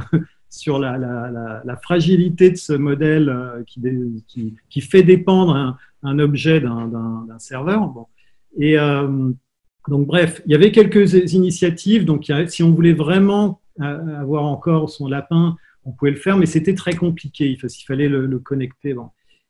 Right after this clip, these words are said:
Et donc, en deux mille dix-huit, on a eu, euh, nous, euh, enfin, Enero, le bureau d'études, euh, que j'ai fondé, mais avec Marc Charéron, on a, on a eu une place à Maker Faire,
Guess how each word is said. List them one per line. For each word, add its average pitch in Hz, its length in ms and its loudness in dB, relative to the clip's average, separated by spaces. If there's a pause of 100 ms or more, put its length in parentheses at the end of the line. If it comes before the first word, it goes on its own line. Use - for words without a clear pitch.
Et 127 80 -6
donc, 160 220 2
en 156 60 2
deux 165 140 6
mille 190 220 6
dix-huit, 170 500 0
on 139 120 -4
a 143 80 -2
eu, 165 280 2
euh, 135 140 2
nous, 151 300 2
euh, 127 200 -6
enfin, 120 220 -10
Enero, 123 400 -4
le 123 120 -4
bureau 123 280 -20
d'études, 120 360 -14
euh, 117 160 -16 (160)
que 127 340 -20
j'ai - 140 -16
fondé, 147 320 -2
mais 165 220 0 (360)
avec 120 220 -12
Marc 131 180 -6
Charéron, 151 540 -4
on 156 180 2
a, 160 240 -2
on 147 120 -2
a 151 60 2
eu 175 140 6
une 175 180 6
place 170 360 2
à 135 100 0
Maker 131 360 -4
Faire, 170 440 -2